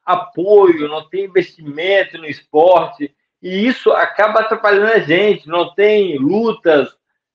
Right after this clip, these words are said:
entendeu? Aqui nos Estados Unidos é onde você encontra material humano, que é um, é a melhor opção aqui, e tem bastante, bastante eventos. Agora, sobre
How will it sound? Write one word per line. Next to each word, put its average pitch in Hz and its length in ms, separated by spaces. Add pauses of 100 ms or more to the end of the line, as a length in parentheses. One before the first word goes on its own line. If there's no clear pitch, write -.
entendeu? 175 500 (120)
Aqui 226 300
nos 254 140
Estados 196 340
Unidos 185 520
é 190 120
onde 233 220
você 233 380
encontra 208 540
material 196 720
humano, 247 600 (480)
que - 80
é 170 40
um, 160 560
é 151 220
a 139 300
melhor 151 400
opção 160 420
aqui, 185 480 (260)
e 202 120
tem 233 200
bastante, 240 680 (420)
bastante 208 600
eventos. 208 640 (480)
Agora, 214 400
sobre 214 580